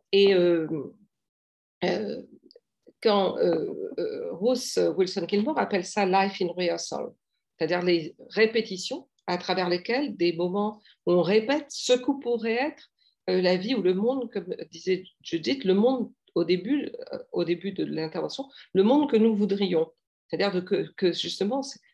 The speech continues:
contre, euh, que, que ces moments-là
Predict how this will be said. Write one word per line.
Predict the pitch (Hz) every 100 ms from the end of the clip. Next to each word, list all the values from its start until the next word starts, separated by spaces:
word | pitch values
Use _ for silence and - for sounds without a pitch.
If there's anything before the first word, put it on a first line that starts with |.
| _ -
contre, | 247 262 - 190
euh, | 175 160 - - - - - -
que, | - 185
que | 196
ces | 185 185
moments-là | 185 196 226 302 233 160